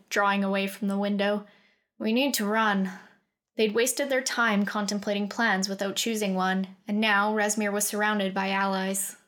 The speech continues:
They caught snippets of what she said. "To capture the intruders in the castle, and the ogres will, the walls." It was difficult to hear over the rushing wind, with Resmir faced away from them. Resmir gestured to some men,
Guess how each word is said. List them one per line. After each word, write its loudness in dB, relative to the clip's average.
They 4
caught 2
snippets -2
of -6
what 0
she -2
said. 0
"To -4
capture 2
the 0
intruders 0
in 0
the 0
castle, 0
and 2
the 4
ogres 4
will, 2
the 4
walls." 2
It 2
was 4
difficult 0
to 0
hear 0
over -2
the 0
rushing 0
wind, 0
with -6
Resmir 2
faced -4
away 0
from -2
them. 0
Resmir 2
gestured 0
to -2
some 0
men, 2